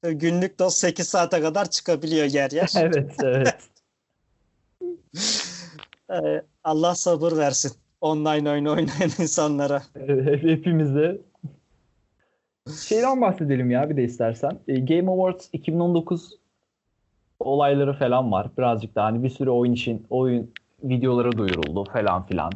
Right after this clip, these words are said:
Speaker 2: Hepsinden bahsetmeyelim. Biz, e, kendi çizdiğimiz storyline'dan
Speaker 1: Tabii.
Speaker 2: devam ederek şeyi söyleyeyim
Speaker 1: Tabii.
Speaker 2: abi.
Speaker 1: Seçtiğim başlıkları konuşalım.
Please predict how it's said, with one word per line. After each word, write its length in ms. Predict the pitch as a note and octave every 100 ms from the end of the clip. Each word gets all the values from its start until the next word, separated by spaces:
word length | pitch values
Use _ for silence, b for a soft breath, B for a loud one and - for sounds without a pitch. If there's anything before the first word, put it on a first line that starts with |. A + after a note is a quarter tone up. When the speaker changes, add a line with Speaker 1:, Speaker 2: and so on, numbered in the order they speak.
| - _ -
Speaker 2:
Hepsinden 460 | C3+ - E3 E3 E3
bahsetmeyelim. 680 | D#3+ F3 - A#2 A#2+ C#3+
Biz, 180 | C#3 C#3 - -
e, 380 | G#2 G2+ G2+
kendi 280 | G2 C#3+ C#3+
çizdiğimiz 640 | C#3 C3 B2 B2 B2 - _ _ _ _ _ _ _ _ _
storyline'dan 680 | - D3+ C#3 C3 B2 B2
Speaker 1:
Tabii. 160 | A#2+ B2+
Speaker 2:
devam 180 | C3 C3
ederek 400 | G#2+ A#2+ D3 - -
şeyi 240 | - G#3+
söyleyeyim 400 | - C3 F#3+ A2+
Speaker 1:
Tabii. 100 | B2
Speaker 2:
abi. 600 | - - - - - - _ _ _
Speaker 1:
Seçtiğim 600 | - - E3 - F#3 E3
başlıkları 500 | D#3 - - E3 D#3+
konuşalım. 540 | D#3+ D3 B2+ B2+ A#2